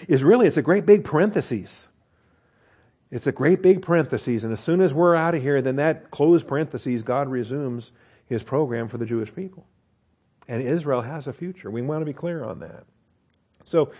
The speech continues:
we have these charts. If you want more on this, the, it's in the back of our Plan of God reader. We've got some charts.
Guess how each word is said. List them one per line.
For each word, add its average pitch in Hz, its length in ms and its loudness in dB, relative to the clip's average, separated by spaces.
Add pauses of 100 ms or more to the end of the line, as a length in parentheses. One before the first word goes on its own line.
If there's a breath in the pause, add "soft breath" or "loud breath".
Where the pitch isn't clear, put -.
(240 loud breath)
we 165 120 6
have 170 180 6
these 160 160 4
charts. 139 320 2
If 135 60 -6
you 156 100 2
want 156 160 2
more 165 200 6
on 156 120 2
this, 156 260 2
the, 127 260 6
it's 131 200 -6
in 143 80 -2
the 135 80 0
back 143 240 4
of 135 80 0
our 131 180 6
Plan 139 240 -2
of 131 80 -4
God 139 260 0
reader. 139 380 0
We've 120 160 -6
got 131 160 2
some 120 140 -12
charts. 131 400 -2